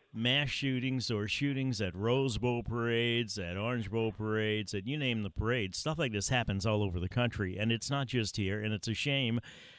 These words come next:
that the headline's gonna be mass shooting, and, uh, you know, I'm not trying to downplay that at all, Colin, but, um, I guess the definition is five or more people, but y-, you know, normally when you think of that, you th-, you think of, of, like, thirty-five or forty people, like some kind of Pulse nightclub thing, and it's a shame that that's gotta be the headline when, in fact,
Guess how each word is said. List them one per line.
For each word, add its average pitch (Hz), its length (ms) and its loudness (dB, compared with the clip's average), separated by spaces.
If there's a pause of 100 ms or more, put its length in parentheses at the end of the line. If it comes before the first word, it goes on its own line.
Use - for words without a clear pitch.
(140)
that 113 160 2
the 107 80 2
headline's 123 520 2
gonna 110 200 0
be 113 160 0
mass 110 360 2
shooting, 110 560 2
and, 101 300 -2
uh, 98 200 -6 (100)
you 127 180 -6
know, 107 200 0
I'm 104 180 -6
not 110 260 -4
trying 113 260 -4
to 98 80 -4
downplay 110 480 0
that 98 200 2
at 95 80 0
all, 110 240 2
Colin, 101 460 0
but, 95 220 2 (540)
um, 85 480 -6 (460)
I 113 260 -2
guess 117 220 2
the 110 60 -6
definition 107 580 -2
is 98 160 -2
five 104 360 0
or 104 40 -2
more 101 220 0
people, 104 380 0
but 95 240 2 (600)
y-, 151 100 -2
you 160 200 2
know, 151 80 4
normally 131 380 0
when 107 100 -2
you 107 80 -2
think 104 220 -6
of 95 80 -6
that, 98 240 -4
you 101 120 -6
th-, 113 140 -8
you 107 140 -4
think 110 260 -2
of, 92 240 -2
of, 98 220 -10
like, 95 240 -4
thirty-five 113 520 -2
or 107 80 -2
forty 113 360 -4
people, 110 400 -2
like 92 220 -6
some 110 180 -6
kind 110 160 -6
of - 80 -8
Pulse 104 320 -2
nightclub 104 480 -4
thing, 95 180 -2
and 92 80 -4
it's 90 140 -8
a 98 40 -6
shame 120 340 -2
that 98 100 -6
that's 95 200 -4
gotta 95 220 0
be 92 140 -2
the 87 100 -2
headline 104 500 0
when, 104 140 2
in 95 100 0
fact, 117 440 -2